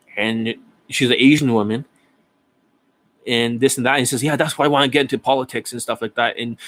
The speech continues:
w-, with your help, right, making so much money, because I wanna kill as many people as possible." And I was like, "What the fuck?" And I, I cut him off. I didn't care about the two point two million. I could, I was supposed to be entitled to half of that. When you be available for Skype?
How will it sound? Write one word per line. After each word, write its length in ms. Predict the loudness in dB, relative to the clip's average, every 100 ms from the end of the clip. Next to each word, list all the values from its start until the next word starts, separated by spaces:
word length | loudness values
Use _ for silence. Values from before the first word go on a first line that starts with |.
| -10
w-, 220 | -6 -4 -2
with 200 | 0 4
your 160 | 4
help, 280 | 4 0 0
right, 180 | 2 2
making 260 | 0 -2
so 100 | -4
much 220 | -2 -2 -2
money, 280 | -4 -4 -8 -18
because 180 | -4 0
I 140 | 2 2
wanna 260 | 2 0
kill 240 | -2 2 2
as 80 |
many 220 | 2 0 -2
people 260 | -2 0
as 80 | 0
possible." 480 | 2 0 0 -4 -4
And 80 | -4
I 40 |
was 100 | -6
like, 100 | -6
"What 180 | -8 -8
the 100 | -14
fuck?" 300 | -10 -10 -10 _ _ _ _ _ _ _ _ _ _ _ _ _ _ _ _ _ _ _ _
And 140 | 0 2
I, 140 | 2 -2
I 60 |
cut 200 | -2 -2
him 140 | 2 2
off. 200 | 2 0
I 100 | -4
didn't 160 | -4
care 160 | -2 -2
about 160 | 0
the 80 | -2
two 160 | -2 -2
point 220 | -2 -8
two 120 | -6
million. 380 | -6 -6 -6 -10 _ _ _ _
I 100 | -4
could, 160 | -2 -6 -8 -8 0
I 100 | 0
was 100 | 2
supposed 340 | 0 0 0
to 40 |
be 100 | -4
entitled 360 | -6 -4 -2 -2
to 60 | -2
half 260 | -2 -2
of 60 | -10
that. 200 | -16 -16 _ _ _ _ _ _ _ _ _ _ _ _ _ _ _ -2
When 120 | 0
you 40 | 4
be 100 | 2
available 400 | 4 0 0 -4
for 60 |
Skype? 280 | -4 -6 -8